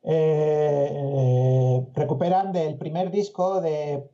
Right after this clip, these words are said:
Paul en solitario con su mujer, con Lauryn Savoy. Ellos tienen una banda, que voy a traer alguna canción de ellos alguna vez.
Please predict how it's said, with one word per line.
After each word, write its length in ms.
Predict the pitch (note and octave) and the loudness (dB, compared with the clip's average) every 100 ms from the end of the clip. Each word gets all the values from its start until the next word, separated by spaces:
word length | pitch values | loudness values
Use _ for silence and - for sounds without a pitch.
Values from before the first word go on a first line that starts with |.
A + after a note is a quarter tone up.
| _ | _
Paul 240 | E3 E3+ | -2 0
en 120 | D#3+ D3+ | 0 -2
solitario 720 | D#3 C#3+ C3 E3+ F3 F3 A3 | -4 -4 -2 -2 0 -2 -4
con 240 | D#3+ C#3 C3 | -4 -6 -8
su 180 | - | -8
mujer, 400 | C3+ B2+ D#3+ F#3 | -6 -2 -2 -2
con 320 | - C#3 C3+ C3 | -2 -2 0 0
Lauryn 320 | C3 C#3+ C#3 | 0 0 -2
Savoy. 500 | C#3+ D3 F3+ F#3+ A3 _ _ - | -2 0 0 -2 -4 _ _ -6
Ellos 300 | C#3 D3+ D3+ | -2 -2 -2
tienen 180 | D3+ D3+ | -2 -2
una 140 | D3 | 0
banda, 360 | E3 F3+ F#3+ G3 | 0 0 -2 0
que 80 | |
voy 80 | C#3+ | 0
a 60 | F3+ | 0
traer 160 | G#3 F3 | 0 0
alguna 240 | D#3+ D3+ | -2 -4
canción 360 | C3+ C3 C#3 B2+ | -4 -4 -4 -4
de 120 | B2+ | -4
ellos 200 | C3 B2+ | -4 -6
alguna 240 | A#2 A#2 | -8 -6
vez. 160 | A#2 | -8